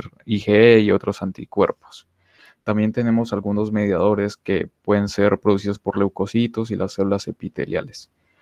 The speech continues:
Algunos de estos mediadores pueden ser como la histamina, que es un potente broncoconstrictor,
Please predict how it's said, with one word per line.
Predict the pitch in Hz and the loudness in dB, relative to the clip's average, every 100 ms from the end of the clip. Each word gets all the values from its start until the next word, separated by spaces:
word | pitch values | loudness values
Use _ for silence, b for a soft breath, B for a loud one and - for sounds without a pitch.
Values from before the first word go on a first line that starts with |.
| _ _ - | _ _ -4
Algunos | 107 117 127 | 2 4 6
de | 123 | 4
estos | - 123 | 2 2
mediadores | 110 98 110 117 | 4 6 4 2
pueden | 113 110 | -2 -2
ser | 113 107 | -2 -4
como | 123 107 104 | -2 2 4
la | |
histamina, | 101 - 85 107 123 127 | 2 2 2 4 6 4
que | 127 | 0
es | 107 | 0
un | 110 | 0
potente | 101 107 107 104 | 0 0 0 0
broncoconstrictor, | 104 104 - 95 - 101 - - - 113 123 139 | 2 0 -2 -6 -4 -4 -6 -10 2 6 6 4